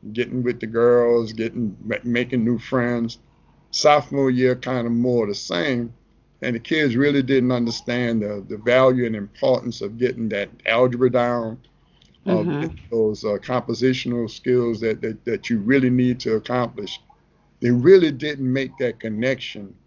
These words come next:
Speaker 1: Uh, nobody made that connection for them. And so they really didn't take school seriously until halfway through the junior year.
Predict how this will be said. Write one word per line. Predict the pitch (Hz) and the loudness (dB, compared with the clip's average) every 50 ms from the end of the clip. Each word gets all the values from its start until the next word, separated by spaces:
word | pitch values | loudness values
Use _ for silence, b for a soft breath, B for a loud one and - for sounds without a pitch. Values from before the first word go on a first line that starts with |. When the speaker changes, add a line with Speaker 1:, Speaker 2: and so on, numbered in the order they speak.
| _ _ _ _ _ _ _ | _ _ _ _ _ _ _
Speaker 1:
Uh, | 127 120 117 113 | -8 -6 -4 0
nobody | 120 131 147 143 143 147 143 139 131 127 | 2 2 2 4 4 4 4 4 2 0
made | 123 131 127 127 117 | 0 0 -2 -2 -2
that | 123 120 113 | -2 -4 -4
connection | - - 123 117 117 113 110 - - 107 - _ _ | -4 -8 -6 -6 -8 -8 -10 -12 -14 -14 -16 _ _
for | 139 135 139 135 123 110 | 2 4 6 6 4 2
them. | 101 107 104 95 - - - _ _ _ _ _ _ _ _ _ _ | 0 -8 -12 -14 -18 -20 -20 _ _ _ _ _ _ _ _ _ _
And | - 127 113 | -8 -6 -6
so | - - - 147 143 135 131 | -8 -2 2 4 6 6 4
they | 123 120 156 160 175 175 | 2 0 2 4 4 4
really | 160 151 156 151 143 139 | 4 2 -2 -2 -2 0
didn't | 127 135 131 123 120 120 | 0 0 0 0 0 0
take | - 127 117 104 | -2 -2 -2 -2
school | - - - - 135 131 123 117 | -8 -12 -4 -2 0 0 0 -2
seriously | 104 - - 135 135 135 127 117 117 - - 113 117 110 | -4 -4 0 0 2 2 2 0 -2 -4 -6 -4 -4 -4
until | 104 98 101 - 120 117 110 95 | -4 -6 -6 -4 0 0 0 0
halfway | 120 127 120 117 117 110 - 113 113 110 | 0 2 2 2 2 0 -2 -4 -4 -4
through | - - 120 107 | -2 -4 -2 -2
the | 107 101 | -2 -4
junior | 101 110 117 117 110 104 101 101 | -2 0 0 0 0 0 -2 -2
year. | 98 104 113 113 98 85 | -2 0 2 0 0 0